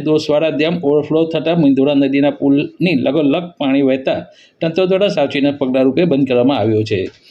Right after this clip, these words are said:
સમગ્ર સુરત જિલ્લામાં પડેલા અનરાધાર વરસાદને કારણે પલસાણા તાલુકામાં એકસો છ મિલીમીટર વરસાદ વરસ્યો હતો. સળંગ પડતા વરસાદને કારણે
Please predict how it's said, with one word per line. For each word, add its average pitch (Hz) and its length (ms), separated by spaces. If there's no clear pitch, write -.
સમગ્ર 131 280
સુરત 131 260
જિલ્લામાં 151 480
પડેલા 165 320
અનરાધાર 151 420
વરસાદને 135 380
કારણે 131 340
પલસાણા 131 400
તાલુકામાં 139 460
એકસો 135 180
છ - 40
મિલીમીટર 147 420
વરસાદ 127 340
વરસ્યો 117 420
હતો. 113 180
સળંગ 143 320
પડતા 143 320
વરસાદને 135 400
કારણે 151 320